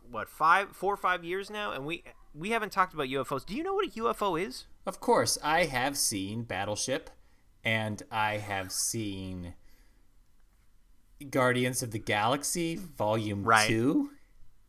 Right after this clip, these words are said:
Speaker 1: Uh-huh.
Speaker 2: I have seen the Transformers films, so I'm familiar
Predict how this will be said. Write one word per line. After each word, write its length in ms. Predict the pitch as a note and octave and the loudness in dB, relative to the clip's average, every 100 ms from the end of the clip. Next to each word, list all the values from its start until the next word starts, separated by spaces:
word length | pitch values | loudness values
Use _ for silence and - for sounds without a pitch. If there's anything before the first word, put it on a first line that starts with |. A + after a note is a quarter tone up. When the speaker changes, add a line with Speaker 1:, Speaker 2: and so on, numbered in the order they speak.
| _ - - | _ -14 -6
Speaker 1:
Uh-huh. 300 | G#2 G#2 G#2 - - | -2 0 -2 -6 -8
Speaker 2:
I 160 | A#2 B2+ B2+ | 0 2 2
have 140 | B2 | 0
seen 720 | - - - D#3 C#3+ C#3 C#3 C3+ - - - | -2 0 0 -2 -2 -2 -4 -8 -16 -20 -6
the 100 | C#3 | -2
Transformers 800 | D3+ D#3+ D#3+ G#3 B3+ D4+ B2+ - | 2 2 2 0 0 0 -2 -2
films, 640 | G#2+ F2 D2+ - - - - - - - - - | -4 -4 -6 -6 -6 -6 -12 -20 -20 -20 -20 -18
so 400 | - D3+ D3 C#3+ C#3 | -8 -2 0 0 0
I'm 220 | C#3+ E3+ | 0 0
familiar 400 | - D3+ D3 | -4 -2 2